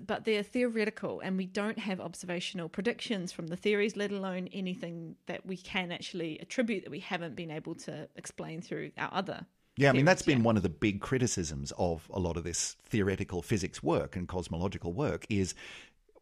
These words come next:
Speaker 2: yeah, but how are you gonna do an experiment? You know, at some point you've gotta be,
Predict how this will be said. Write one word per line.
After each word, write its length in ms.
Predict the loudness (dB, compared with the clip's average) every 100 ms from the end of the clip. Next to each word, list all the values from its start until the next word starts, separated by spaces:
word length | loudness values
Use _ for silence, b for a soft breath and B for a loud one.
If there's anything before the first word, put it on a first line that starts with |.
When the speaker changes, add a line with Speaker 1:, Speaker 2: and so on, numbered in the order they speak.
| -6
Speaker 2:
yeah, 240 | 6 8 8
but 140 | 6
how 200 | 2 2
are 40 |
you 140 | 2 4
gonna 200 | 4 4
do 200 | 4 2
an 80 | 2
experiment? 600 | -4 -6 -6 -6 -12 -2
You 100 | 2
know, 120 | 4
at 80 | 2
some 280 | 4 4 4
point 220 | 2 2
you've 120 | 0
gotta 200 | 4 4
be, 400 | 6 2 0 -6